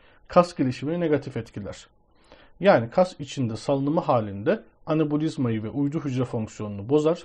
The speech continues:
büyüme kapasitesini köreltir. İnternette görmüşsünüzdür, Belçika mavisi adı verilen bir sığır türü var.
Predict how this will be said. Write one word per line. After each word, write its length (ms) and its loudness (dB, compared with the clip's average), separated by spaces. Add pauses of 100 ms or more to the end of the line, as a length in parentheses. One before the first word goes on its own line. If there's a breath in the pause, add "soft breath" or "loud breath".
büyüme 260 0
kapasitesini 640 -8
köreltir. 500 -2 (420 loud breath)
İnternette 500 0
görmüşsünüzdür, 840 -2
Belçika 380 0
mavisi 360 0
adı 160 -6
verilen 260 -4
bir 60 -6
sığır 300 -2
türü 240 -6
var. 220 -6